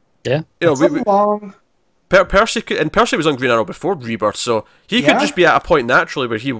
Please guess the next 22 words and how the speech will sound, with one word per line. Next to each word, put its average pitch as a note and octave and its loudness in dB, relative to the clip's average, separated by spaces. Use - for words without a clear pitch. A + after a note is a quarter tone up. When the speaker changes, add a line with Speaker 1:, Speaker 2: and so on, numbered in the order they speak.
Speaker 2:
he's B2+ -8
ready B2 -2
to A2 -4
kinda A2 -4
wrap A2+ -2
up A#2+ -10
his G#2 -8
run. A#2 0
And G#2 -6
Speaker 3:
I, F#3+ -2
I F#3+ -2
feel A#3+ -4
he, B3+ -4
he G#3+ -8
was, G#3 -8
he's D4+ -4
close A#3+ -2
to, F#3+ 0
to E3 -8
fifty F#3 -4
issues D3 -10
in C3 -12